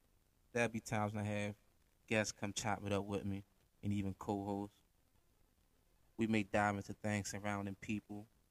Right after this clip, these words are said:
and because of that matter, everything will be opinionated and alleged.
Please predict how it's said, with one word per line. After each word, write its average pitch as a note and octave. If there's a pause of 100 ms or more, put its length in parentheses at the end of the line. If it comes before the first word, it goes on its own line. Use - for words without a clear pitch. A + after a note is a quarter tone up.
(340)
and G#2
because G2
of G#2
that G2+
matter, G2+
everything G#2
will G#2
be G#2+ (460)
opinionated A#2
and A2
alleged. G2+